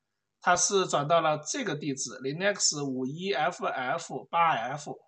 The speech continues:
那么它是有跨链，跨链呢有一部分钱，四十二万个 U 转到了币安智能链，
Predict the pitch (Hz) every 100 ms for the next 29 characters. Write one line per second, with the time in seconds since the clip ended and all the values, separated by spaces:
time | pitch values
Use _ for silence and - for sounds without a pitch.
0 | _ _ _ _ _ _ 208 214 208 220
1 | 214 240 214 - 185 240 214 202 226 139
2 | - 233 233 254 208 175 165 151 165 -
3 | 269 196 156 147 131 143 - - 330 -
4 | 233 233 165 170 151 - - _ _ _
5 | - 165 190 202 - 160 147 165 156 147
6 | 139 - 208 196 185 - 202 127 139 160